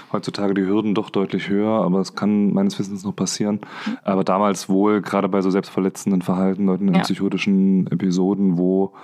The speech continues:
Speaker 1: gesagt wurde, die können nicht, ähm, vernünftig handeln, ähm, echt wohl damals schon doch deutlich, und auch noch eine ganze Weile,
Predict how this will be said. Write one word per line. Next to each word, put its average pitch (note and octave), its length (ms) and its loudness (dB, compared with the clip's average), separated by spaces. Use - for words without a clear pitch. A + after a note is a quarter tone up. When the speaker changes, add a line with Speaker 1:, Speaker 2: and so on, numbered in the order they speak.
Speaker 1:
gesagt F#2 380 -2
wurde, F#2+ 180 2
die F2+ 120 -2
können F#2+ 560 2
nicht, - 400 -2
ähm, F2+ 680 2
vernünftig A2+ 720 -2
handeln, G2+ 540 2
ähm, F#2 460 2
echt - 240 -6
wohl G2+ 460 2
damals F#2 400 0
schon F#2 160 0
doch F2 200 -4
deutlich, - 280 -4
und F2+ 180 0
auch F#2 160 0
noch F2+ 120 -2
eine F2+ 100 0
ganze F2 260 0
Weile, F2+ 300 2